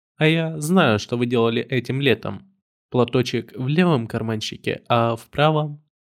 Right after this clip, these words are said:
Под такую какофонию фраз удалось добраться до входа в последний вагон поезда.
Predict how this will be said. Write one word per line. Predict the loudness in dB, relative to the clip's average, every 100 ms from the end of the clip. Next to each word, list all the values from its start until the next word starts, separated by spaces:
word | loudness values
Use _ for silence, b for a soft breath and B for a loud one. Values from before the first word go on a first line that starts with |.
| _
Под | 2 2 2
такую | 0 2 2 2
какофонию | 0 -2 -2 0 0 0 -2 -6
фраз | -4 -2 -2 -4 -8
удалось | -2 0 2 0 2
добраться | 2 4 2 2 0
до | 0
входа | -2 -2 0 0
в | -2
последний | -4 -4 -4 -4 -2 -2
вагон | 0 0 -2 0
поезда. | 2 4 2 -2 -8 -8